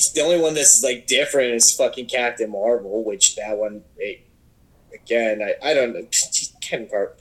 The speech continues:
Captain Marvel could just never catch a fucking win in any of these Marvel <laughs> movies. I swear to God.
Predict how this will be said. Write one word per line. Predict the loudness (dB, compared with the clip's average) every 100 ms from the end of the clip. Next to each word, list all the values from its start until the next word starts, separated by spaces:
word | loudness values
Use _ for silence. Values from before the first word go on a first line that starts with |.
| -20 -10 2
Captain | 2 4
Marvel | 2 0
could | 0 4
just | 4 4
never | 2 0
catch | 0 0
a | 0
fucking | 0 0 0 -2
win | -2 -2
in | -2
any | -2 -2 -2
of | -2
these | -6 -6
Marvel | -4 -4 -8
<laughs> | -14
movies. | -6 4 4 6 6 6
I |
swear | 2 0
to |
God. | -2